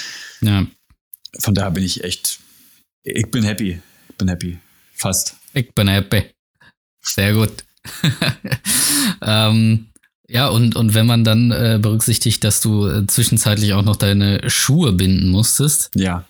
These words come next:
Speaker 1: ähm, darfst du gerne auch nochmal be-, drüber berichten. Äh, mir ist es ja auch schon passiert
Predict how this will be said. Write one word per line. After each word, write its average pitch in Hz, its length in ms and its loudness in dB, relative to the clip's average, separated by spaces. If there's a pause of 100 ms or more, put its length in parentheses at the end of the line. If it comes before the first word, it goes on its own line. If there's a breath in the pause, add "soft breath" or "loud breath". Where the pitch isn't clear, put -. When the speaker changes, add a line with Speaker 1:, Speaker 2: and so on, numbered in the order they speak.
Speaker 1:
ähm, 98 600 2 (340)
darfst - 280 -2
du 120 60 2
gerne 104 220 2
auch 110 80 2
nochmal 104 220 2
be-, 104 200 0
drüber 104 240 2
berichten. 107 580 0
Äh, 98 120 0
mir 101 120 2
ist 104 120 -2
es 113 100 0
ja - 100 0
auch 110 80 -2
schon 107 200 0
passiert 110 500 0